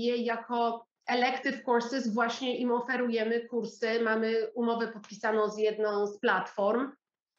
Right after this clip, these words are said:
e, i oferujemy im kursy muki jako electives, dlatego że chcemy, e, popularyzować i przyzwyczajać ich do tej formy poszerzania swojej wiedzy, tak?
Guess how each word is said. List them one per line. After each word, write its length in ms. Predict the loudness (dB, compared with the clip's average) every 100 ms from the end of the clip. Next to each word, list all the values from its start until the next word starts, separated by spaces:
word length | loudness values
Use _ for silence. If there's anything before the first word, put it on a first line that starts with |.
| _ _
e, 340 | -2 2 2 2
i 200 | 2 2
oferujemy 640 | 2 0 2 0 2 0
im 220 | 0 -2
kursy 520 | -2 -6 -4 -2 2
muki 560 | 4 2 0 -4 -4 -8 -6
jako 280 | -4 -2 0
electives, 580 | 0 -4 -8 -10 -8 0
dlatego 440 | 2 2 2 2
że 100 | 0
chcemy, 680 | -2 -8 -2 0 2 2 2 0 0 -2 -10 _ _ _
e, 220 | -2 0 2
popularyzować 1400 | 4 4 2 2 4 2 2 2 2 2 2 0 0 -4
i 80 | -6
przyzwyczajać 920 | -4 -4 -4 -4 -2 0 0 -2 -6
ich 280 | -6 -4 -2
do 120 | -2
tej 240 | 0 0
formy 600 | 0 0 2 4 2 0
poszerzania 600 | -4 -4 -2 0 2 0
swojej 400 | -2 -6 -4 -2
wiedzy, 420 | 0 0 -2 -10 -18 _ _ -8
tak? 240 | -6